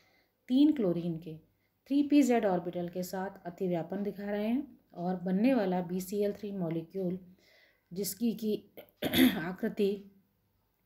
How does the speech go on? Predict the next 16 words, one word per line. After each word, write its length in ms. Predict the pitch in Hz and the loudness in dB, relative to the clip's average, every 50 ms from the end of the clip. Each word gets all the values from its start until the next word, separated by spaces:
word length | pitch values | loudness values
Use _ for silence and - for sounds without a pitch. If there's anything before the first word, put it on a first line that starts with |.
| _ _ _ _ _ _ _ | _ _ _ _ _ _ _
ट्रायंगुलर 560 | - 202 185 185 190 190 190 202 208 214 220 | -8 -4 -2 -2 0 0 0 0 0 0 -2
प्लेनर 400 | 220 - 196 175 170 175 170 165 | -4 -4 -2 -2 -2 0 -2 -2
है 280 | 170 180 190 233 262 - - - - - - _ - | -2 0 -2 -2 -2 -6 -12 -20 -20 -20 -20 _ -8
और 160 | 214 220 226 | -4 -2 -2
बनने 340 | 214 214 208 196 202 226 247 | 0 0 0 0 2 2 2
वाले 240 | 240 220 202 208 208 | 2 2 2 0 -2
मॉलिक्यूल 520 | 196 190 180 175 185 180 175 - 185 185 | -4 -2 -2 0 0 -2 -2 -2 -2 -2
में 280 | 185 185 185 190 185 175 | 0 0 0 -2 -2 -2
बॉन्ड 280 | 180 196 208 233 226 208 | 0 2 2 4 2 2
एंगल 360 | 185 170 170 170 180 180 175 | 0 0 -2 -2 -2 0 0
एक 140 | 170 175 180 | -2 -2 -6
सौ 180 | - 180 180 | -8 -8 -8
बीस 340 | 175 180 226 247 247 247 - | -6 0 2 2 2 2 0
डिग्री 280 | 185 165 - 165 165 160 | -4 -6 -6 -6 -8 -8
का 140 | - 165 | -6 -8
है, 360 | 165 170 175 190 226 247 - | -6 -4 -2 -4 -4 -6 -8